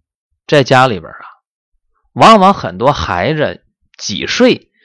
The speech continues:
就有慢性胃炎，他一查就有幽门螺旋杆菌的感染。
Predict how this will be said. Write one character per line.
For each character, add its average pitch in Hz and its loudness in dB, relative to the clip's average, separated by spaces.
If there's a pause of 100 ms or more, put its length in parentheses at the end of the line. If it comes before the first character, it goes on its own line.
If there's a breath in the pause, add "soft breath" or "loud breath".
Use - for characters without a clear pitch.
(420)
就 143 0
有 104 4
慢 98 -2
性 95 -10
胃 87 -10
炎， 78 -20 (460)
他 165 0
一 185 2
查 120 -2
就 131 -2
有 98 0
幽 127 2
门 120 -2
螺 113 2
旋 117 -8
杆 82 -8
菌 95 -12
的 95 -10
感 104 -4
染。 98 -6